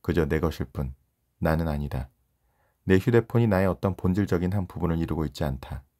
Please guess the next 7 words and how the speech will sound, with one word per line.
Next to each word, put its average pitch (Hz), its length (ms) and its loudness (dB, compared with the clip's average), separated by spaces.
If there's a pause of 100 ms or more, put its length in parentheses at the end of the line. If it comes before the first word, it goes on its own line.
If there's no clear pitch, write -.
(480)
휴대폰이 107 460 2
고장나거나 80 720 -2
파손된다고 87 720 -2
해서 67 320 -6 (580)
나라는 90 360 6
존재의 87 360 -2
일부가 87 320 -2